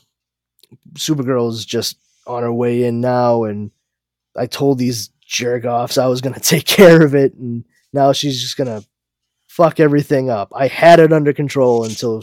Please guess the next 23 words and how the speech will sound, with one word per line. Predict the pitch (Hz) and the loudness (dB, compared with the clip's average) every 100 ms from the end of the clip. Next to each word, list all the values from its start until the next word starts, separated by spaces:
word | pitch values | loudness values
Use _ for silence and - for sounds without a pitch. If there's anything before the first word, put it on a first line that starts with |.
| - | -12
until | 117 110 123 107 95 | -16 -10 -8 -8 -10
I | 117 | -12
just | 104 113 | -10 -8
saw | - 110 101 | -6 -6 -6
that | 101 - | -10 -12
shit." | - 95 85 _ _ _ _ _ _ _ | -10 -12 -14 _ _ _ _ _ _ _
And | 131 127 127 117 110 104 | -2 0 0 -2 -6 -8
Bruce | 151 135 143 143 - - | -10 -4 0 0 -2 -6
i-, | 123 120 - | -4 -6 -6
is | 147 139 | -6 -6
just | 123 127 | -6 -6
like, | 117 240 | -4 0
"You | |
know, | 277 277 247 | 4 4 4
I | 262 262 214 | 2 0 -4
did, | 294 320 311 _ _ 208 | -6 -6 -8 _ _ -2
I | |
did | 196 269 277 | 0 -2 -2
try | 254 240 | 2 4
to | 208 165 135 _ _ - | 6 4 0 _ _ -4
tell | 202 226 | 2 4
you | 185 147 139 | 4 2 2
that | 135 127 | 0 0